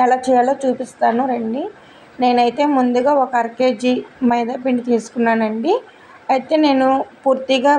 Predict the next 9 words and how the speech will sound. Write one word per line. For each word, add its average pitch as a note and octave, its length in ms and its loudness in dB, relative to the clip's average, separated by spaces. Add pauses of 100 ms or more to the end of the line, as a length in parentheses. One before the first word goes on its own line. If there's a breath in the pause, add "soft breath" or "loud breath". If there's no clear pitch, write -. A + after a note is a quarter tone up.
వేయటం B3 320 0 (120)
లేదు. A#3 240 0 (260)
మనం A#3+ 160 0 (100)
ఎప్పుడు B3 220 -2 (120)
కూడా C4+ 240 4 (840 loud breath)
పూరీలుగా B3+ 580 2 (300)
చేసేటప్పుడు B3+ 800 0 (460)
పొడిపిండి C4 560 0
కొంచెం A#3 300 -2